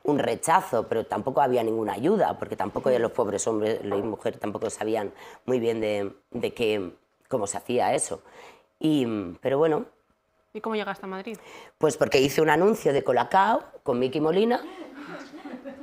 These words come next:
Speaker 2: Qué divertido.
Speaker 1: No, una cosa, una cosa bárbara. Y el, el representante de él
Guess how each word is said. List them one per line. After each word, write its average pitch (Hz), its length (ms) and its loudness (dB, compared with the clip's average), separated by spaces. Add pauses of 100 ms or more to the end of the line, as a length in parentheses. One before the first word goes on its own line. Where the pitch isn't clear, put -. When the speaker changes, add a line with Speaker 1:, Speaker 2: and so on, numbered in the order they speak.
(260)
Speaker 2:
Qué 240 100 4
divertido. 185 480 0 (240)
Speaker 1:
No, 127 180 0
una 104 180 -4
cosa, - 520 2
una 165 200 4
cosa 160 220 4
bárbara. 185 480 4 (600)
Y 226 380 6 (1300)
el, 151 480 2
el 117 720 0
representante 123 760 0
de 190 200 2
él 302 160 -6